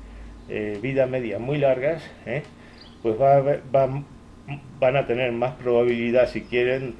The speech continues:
de contaminar las aguas, el suelo, las plantas, ¿eh? los animales, eh, sobre todo si hacemos aplicaciones, eh, repetidas. Bueno, pues a continuación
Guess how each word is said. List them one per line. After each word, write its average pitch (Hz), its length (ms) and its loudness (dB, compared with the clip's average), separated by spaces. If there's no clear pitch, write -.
de 117 120 -2
contaminar 113 600 0
las 107 280 -2
aguas, 131 520 4
el 92 160 -4
suelo, 123 520 0
las 101 180 0
plantas, 117 680 0
¿eh? 113 220 -4
los 98 220 -6
animales, 120 680 -2
eh, 101 180 -2
sobre 131 340 -2
todo 127 340 -2
si 113 320 -2
hacemos 117 480 -4
aplicaciones, 107 880 -4
eh, 87 300 -4
repetidas. 101 840 -10
Bueno, 123 360 4
pues 120 260 2
a 139 100 4
continuación 175 800 6